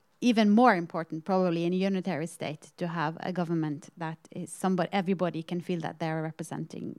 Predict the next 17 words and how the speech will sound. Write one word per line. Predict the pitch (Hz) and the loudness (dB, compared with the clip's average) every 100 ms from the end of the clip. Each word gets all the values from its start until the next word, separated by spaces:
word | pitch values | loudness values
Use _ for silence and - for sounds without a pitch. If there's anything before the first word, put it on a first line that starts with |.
| _ | _
uh, | 165 104 - - 175 | -10 -10 -12 -10 -4
represented | 175 170 165 165 - - | -4 -4 -6 -8 -8 -14
in. | - - _ _ _ - - - | -14 -18 _ _ _ -20 -20 -6
Uh, | 196 202 | -2 0
at | - | 0
the | 226 | 2
moment, | 226 233 247 294 277 | 4 6 6 6 4
I'm | 208 | 0
not | 202 | -2
sure | - 202 | 0 0
if, | 175 175 - - | 2 -2 -8 -14
if | 190 180 - | -10 -10 -8
Ethiopia | 165 190 180 175 | -4 -2 0 -2
is | 165 | -2
ready | 175 180 | -2 -2
for | 185 196 | -4 -4
that. | 196 254 - | -4 -6 -12